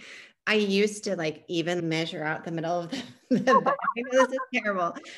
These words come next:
And I'd be like, "No, you're on my side of the bed. You need to go to your side of the bed now." But, okay, we've recently gotten, um, the type of bed that it's a dual bed. So it's, like, the two beds that are,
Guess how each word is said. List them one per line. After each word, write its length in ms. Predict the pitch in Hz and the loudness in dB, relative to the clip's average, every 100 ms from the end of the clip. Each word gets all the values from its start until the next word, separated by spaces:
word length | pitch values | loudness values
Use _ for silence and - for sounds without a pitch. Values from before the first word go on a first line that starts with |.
| - - | -14 0
And 160 | 220 | 4
I'd 160 | 214 214 | 4 4
be 120 | 208 | 4
like, 160 | 185 196 | 2 2
"No, 220 | 214 190 - - - | 0 0 -6 -16 -4
you're 240 | 202 202 | 2 4
on 140 | 196 | 6
my 140 | 180 175 | 4 0
side 160 | 175 | 0
of 60 | 165 | -4
the 60 | 147 | -2
bed. 140 | 135 | -2
You 80 | 165 | 0
need 100 | 165 | -4
to 60 | 160 | -6
go 80 | |
to 100 | 160 | -6
your 160 | 170 170 | -2 -4
side 180 | 165 160 | -4 -8
of 80 | 160 | -6
the 60 | |
bed 160 | 156 151 | -6 -4
now." 160 | 147 | -4
But, 260 | 151 190 - - _ _ _ - | -2 -2 -2 -10 _ _ _ -4
okay, 240 | 196 196 | 0 0
we've 280 | 170 180 - | 2 0 -2
recently 540 | 170 175 - 202 190 | -2 -4 -6 -6 -4
gotten, 580 | 165 160 147 - 151 143 - | -4 -6 -6 -6 -4 -6 -6
um, 440 | 165 151 143 143 151 _ _ _ _ - | -4 -4 -4 -8 -10 _ _ _ _ -2
the 100 | 180 | -2
type 340 | 180 180 180 | 0 -2 -2
of 200 | 175 151 | -4 -4
bed 480 | 147 135 143 208 214 - _ - | -4 -2 -2 -4 -8 -18 _ -4
that 360 | 175 156 - - - - | -2 -2 -6 -16 -10 -2
it's 160 | 170 | 0
a 40 | 175 | 2
dual 300 | 151 147 160 | 2 0 0
bed. 400 | 143 143 202 214 | 0 0 -2 -6
So 180 | - | -4
it's, 140 | 147 - | -4 -2
like, 160 | 139 | -2
the 100 | 160 | -2
two 260 | 143 - 165 | -4 -2 -2
beds 300 | 143 143 139 | 0 -2 -2
that 100 | 147 | -2
are, 260 | 139 127 | -2 -2